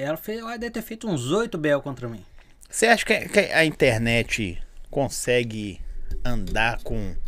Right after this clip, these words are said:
Speaker 2: não com, com, como é que, como que eu vou falar? Com o todo efetivo, não, eu falei bem agora, hein? Da polícia, né? Não com a,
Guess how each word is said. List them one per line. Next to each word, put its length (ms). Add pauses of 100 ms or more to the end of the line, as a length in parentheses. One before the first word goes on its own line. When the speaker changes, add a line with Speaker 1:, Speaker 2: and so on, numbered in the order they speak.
(640)
Speaker 2:
não 320
com, 600
com, 440
como 200
é 40
que, 60
como 220
que 80
eu 40
vou 120
falar? 500 (2000)
Com 300
o 40
todo 680
efetivo, 680
não, 80
eu 80
falei 280
bem 220
agora, 380
hein? 40 (400)
Da 140
polícia, 640 (100)
né? 240
Não 220
com 160
a, 160